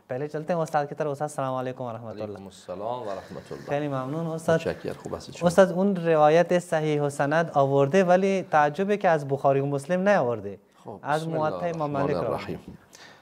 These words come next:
Speaker 2: ایشون می‌دونست روایت‌های بخاری معمولاً یه طبقه از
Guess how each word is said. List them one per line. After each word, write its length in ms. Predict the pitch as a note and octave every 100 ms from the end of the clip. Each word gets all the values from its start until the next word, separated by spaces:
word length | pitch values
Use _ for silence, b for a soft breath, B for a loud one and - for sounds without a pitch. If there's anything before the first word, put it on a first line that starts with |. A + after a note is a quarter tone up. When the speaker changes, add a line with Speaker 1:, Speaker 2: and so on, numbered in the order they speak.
| b -
Speaker 2:
ایشون 460 | C#3 D#3 D#3 D3 - B2+ G#2+ G2+
می‌دونست 560 | A2+ C#3 G#2+ F#2+ - - - _ B B B C#3
روایت‌های 600 | G#2+ G2+ G2+ G2+ - C3
بخاری 440 | A2 A#2 C3 B2
معمولاً 440 | A#2+ G#2 C#2 G2+ A2+
یه 220 | A2+ B2+
طبقه 420 | B2 A#2+ A2+ G#2
از 440 | G#2+ E2+ F#2+ D#2+